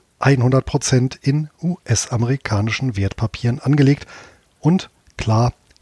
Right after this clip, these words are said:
zahlungsstromorientiert. Will heißen, der C F richtet sich gezielt an Einkommensinvestoren, bei denen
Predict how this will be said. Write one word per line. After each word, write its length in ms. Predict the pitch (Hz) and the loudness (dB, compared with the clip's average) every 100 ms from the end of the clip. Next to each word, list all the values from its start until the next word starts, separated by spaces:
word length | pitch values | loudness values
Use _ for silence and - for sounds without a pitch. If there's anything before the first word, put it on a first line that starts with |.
| _ | _
zahlungsstromorientiert. 1500 | - - 123 127 101 - - 104 92 110 98 92 - 98 - - - _ | -6 0 2 4 0 -4 -6 -4 -4 -2 -2 -2 -4 -6 -6 -18 -20 _
Will 200 | 104 98 | -2 2
heißen, 360 | 101 135 170 165 - - - - _ - | 4 4 4 0 -4 -20 -20 -20 _ 0
der 260 | 156 185 - | 2 2 -2
C 240 | - 175 | -2 0
F 320 | 127 127 - - | 2 0 -2 -2
richtet 360 | 127 - 139 | -2 0 -2
sich 180 | - - | -4 -6
gezielt 640 | - - - 113 117 - - | -6 -4 -2 0 0 -2 -4
an 200 | 165 - | -4 -4
Einkommensinvestoren, 1200 | - 135 170 110 110 - 117 110 - 123 127 160 - - _ _ _ - | -4 -4 -2 -2 -4 -4 -2 -2 -2 0 2 0 -2 -10 _ _ _ -2
bei 160 | 165 190 | 0 4
denen 420 | 127 127 135 | 4 4 4